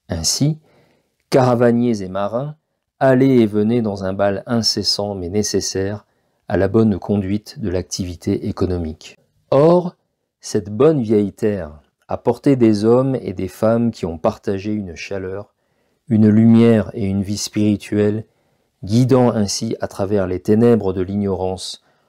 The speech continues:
bon nombre d'êtres humains par la volonté de Dieu. Ils sont donc devenus une nécessité. Ils sont devenus incontournables.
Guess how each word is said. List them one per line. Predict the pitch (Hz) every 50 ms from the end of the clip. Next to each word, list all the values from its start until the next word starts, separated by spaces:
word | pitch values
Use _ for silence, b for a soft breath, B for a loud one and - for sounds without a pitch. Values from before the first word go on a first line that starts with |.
| _ _ _
bon | - 98 113 120 131 123
nombre | 123 127 135 131 123 110 104 98
d'êtres | 95 101 95 - - - 85 80 90
humains | 92 98 98 104 113 110
par | 104 - 80
la | 82 87
volonté | 85 92 104 101 101 95 90 - 101 92
de | 87 85
Dieu. | 85 87 90 87 80 80 _ _ _ _ _ _ _ _ _ _ _ _ _ _ _ _ _ _ _ _ _ _
Ils | - 101 90
sont | - - - 90 87
donc | 82 95 110 117 - 104
devenus | 98 110 110 104 101 101 98 104 120 135 - -
une | 113 98 95 90
nécessité. | 90 95 104 120 127 120 - - - 135 123 - - - 104 92 - - 92 82 - _ _ _ _ _ _ _ _ _ _ _ _ _ _ _ _ _ _ _ _ -
Ils | 104 95
sont | 85 - - 90 82 85
devenus | 104 107 95 92 92 85 87 85 85 - - -
incontournables. | 139 135 123 120 - 110 101 92 - - - - - - - - _ _